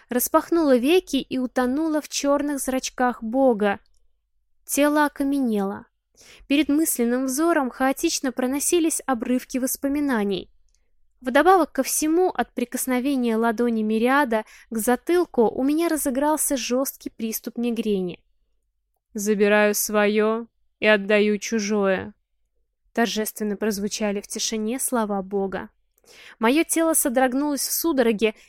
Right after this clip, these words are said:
и, задыхаясь, я очнулась под навесом той самой лавки,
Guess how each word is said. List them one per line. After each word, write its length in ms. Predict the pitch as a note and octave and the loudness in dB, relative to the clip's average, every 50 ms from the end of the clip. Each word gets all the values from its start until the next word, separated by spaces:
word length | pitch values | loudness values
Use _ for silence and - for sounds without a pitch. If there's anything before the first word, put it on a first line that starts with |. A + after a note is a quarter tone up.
| _ _ | _ _
и, 100 | - A#3+ | -4 -2
задыхаясь, 920 | A3+ - B3+ G#3 G#3 A#3+ - - - D4+ D#4 D#4 B3 G#3+ G#3+ - - - - _ _ _ _ | 0 0 0 2 0 -2 -2 -2 -2 0 2 2 4 4 2 2 0 -6 -8 _ _ _ _
я 200 | - B3 E4 F4+ | -2 0 2 2
очнулась 540 | F4 - - - C#4+ D#4+ F4 E4+ D4 B3 - | 2 0 -2 -2 -2 0 0 0 0 0 -2
под 200 | - _ B3+ A3+ | -2 _ -2 0
навесом 680 | A#3 B3+ C4 C4 C#4 E4+ F4+ F4 - - C#4 B3 A3+ - _ | 2 0 0 2 2 2 2 2 2 0 0 -2 -4 -6 _
той 200 | - D4 E4 E4 | -2 0 0 0
самой 440 | - - - D4 D4 C#4 A#3+ A3+ A3 | 0 0 0 0 0 0 0 0 0
лавки, 600 | A3+ B3 C#4 D#4+ F4 - _ - A#3 G#3 - | 0 0 0 -2 -2 -4 _ -4 -4 -4 -4